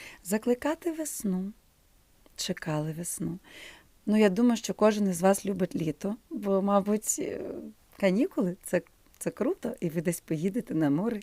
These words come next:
і будете відпочивати. А я думаю, що осінь. Багато дорослих люблять спостерігати, як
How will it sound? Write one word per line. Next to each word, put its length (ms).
і 60
будете 360
відпочивати. 800
А 480
я 160
думаю, 300
що 380
осінь. 680
Багато 440
дорослих 640
люблять 280
спостерігати, 840
як 500